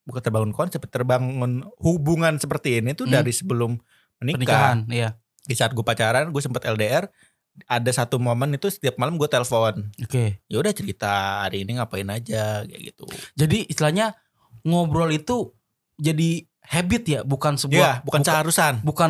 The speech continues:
Speaker 2: iya, bukan suak-, bukan sebuah keharusan. Karena kan
Speaker 1: Heeh.
Speaker 2: ada beberapa orang yang ngobrol itu jadi keharusan ketika kita nggak ngobrol.
Speaker 1: Itu jadi
Speaker 2: Jadi nggak
Speaker 1: masalah,
Speaker 2: enak, kan?
Speaker 1: nah, jadi nggak enak.
Speaker 2: Heeh.
Speaker 1: Atau jadi, jadinya
Speaker 2: Akhirnya,
Speaker 1: memaksakan.
Speaker 2: iya, nah bener. Akhirnya ngobrol
Speaker 1: Heeh.
Speaker 2: tuh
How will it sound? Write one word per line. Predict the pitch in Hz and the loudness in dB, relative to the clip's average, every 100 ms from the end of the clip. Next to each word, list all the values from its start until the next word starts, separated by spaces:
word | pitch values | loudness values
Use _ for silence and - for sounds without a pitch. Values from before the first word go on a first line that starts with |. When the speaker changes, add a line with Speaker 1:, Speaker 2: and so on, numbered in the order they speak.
| 165 | 2
Speaker 2:
iya, | 156 165 | 0 0
bukan | 135 147 | 0 0
suak-, | 156 151 - | 0 0 -2
bukan | - 160 170 | -2 0 2
sebuah | 156 156 160 | 0 0 2
keharusan. | 147 185 175 143 | 2 2 2 2
Karena | - 220 | 2 4
kan | - | 4
Speaker 1:
Heeh. | 190 | 4
Speaker 2:
ada | 196 | 4
beberapa | 185 147 139 - | 2 2 0 0
orang | 131 160 226 | 0 0 0
yang | 180 156 - _ _ _ _ - - _ - | -2 -4 -10 _ _ _ _ -20 -20 _ -2
ngobrol | 160 165 147 | 0 4 4
itu | 165 262 | 2 0
jadi | 190 156 | 0 0
keharusan | 151 147 220 220 170 | 0 0 2 2 2
ketika | - - 143 | -2 -6 -4
kita | - | -2
nggak | 143 139 | 0 0
ngobrol. | 202 208 139 135 - _ _ _ _ | 0 2 2 2 -4 _ _ _ _
Speaker 1:
Itu | - 175 | -6 -2
jadi | 165 127 117 117 | 2 2 2 2
Speaker 2:
Jadi | 147 | 2
nggak | 139 | 4
Speaker 1:
masalah, | 151 196 | 6 6
Speaker 2:
enak, | 135 | 4
kan? | 110 | 2
Speaker 1:
nah, | 117 | 2
jadi | 120 | 0
nggak | 113 120 | 0 0
enak. | 156 | 2
Speaker 2:
Heeh. | 160 - | 2 4
Speaker 1:
Atau | 143 135 | 4 2
jadi, | - 131 127 | 0 -2 2
jadinya | 123 | 2
Speaker 2:
Akhirnya, | 143 165 226 | 4 4 4
Speaker 1:
memaksakan. | 247 - 175 120 | 2 0 0 2
Speaker 2:
iya, | 110 202 135 | 4 4 4
nah | 143 | 2
bener. | 151 214 | 2 2
Akhirnya | 151 143 208 | 2 2 2
ngobrol | 226 185 220 | 4 4 4
Speaker 1:
Heeh. | |
Speaker 2:
tuh | 277 | 2